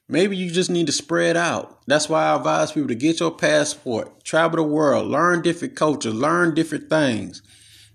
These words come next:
and stuff like that. Study. What you trying to do, it already been done before. So get, get around some people who trying to do what, what did, or who trying to do what the fuck you trying to do.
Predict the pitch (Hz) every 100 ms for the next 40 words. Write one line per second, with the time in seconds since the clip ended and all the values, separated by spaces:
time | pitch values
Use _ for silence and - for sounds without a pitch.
0 | - 110 - 123 123 110 107 107 - -
1 | - 165 160 107 98 123 156 190 175 175
2 | 160 151 143 170 120 127 - 147 156 147
3 | 147 139 120 131 117 127 135 120 113 -
4 | 120 104 92 - - - - - - -
5 | - - - 113 98 101 - 92 127 147
6 | 127 110 98 175 180 185 180 175 - 175
7 | 156 165 165 165 147 120 151 143 139 113
8 | 117 110 87 147 180 147 - - - -
9 | - 127 120 151 - 165 135 110 101 196
10 | 165 120 110 - - _ _ - 139 151
11 | 147 175 143 160 147 139 113 101 120 131
12 | 92 104